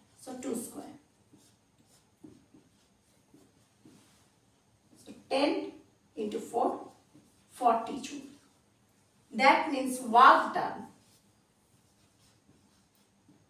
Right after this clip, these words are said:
Work done equals to final kinetic energy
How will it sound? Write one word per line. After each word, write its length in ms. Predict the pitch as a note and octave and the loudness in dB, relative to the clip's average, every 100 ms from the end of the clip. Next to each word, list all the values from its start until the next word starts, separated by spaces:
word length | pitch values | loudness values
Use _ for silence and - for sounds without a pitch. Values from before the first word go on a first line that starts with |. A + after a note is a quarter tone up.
| _ _ _ _ _ _ _ - - _ _ _ _ _ _ _ _ _ _ _ _ _ | _ _ _ _ _ _ _ -20 -20 _ _ _ _ _ _ _ _ _ _ _ _ _
Work 400 | G3 A#3 - - | 2 4 4 2
done 200 | F#4+ F4 | 0 2
equals 420 | D4 - A3 G3+ | 0 -2 -2 -2
to 200 | - - - - - _ | -4 -10 -12 -20 -20 _
final 640 | - C#4+ D4+ E4 F#4+ G4+ | 4 8 8 6 4 4
kinetic 600 | G4+ D4+ B3+ B3 A#3 - | 4 4 4 2 0 -2
energy 680 | B3 A3+ G#3+ G#3 C#4 - - | 0 0 0 -2 -2 -4 -6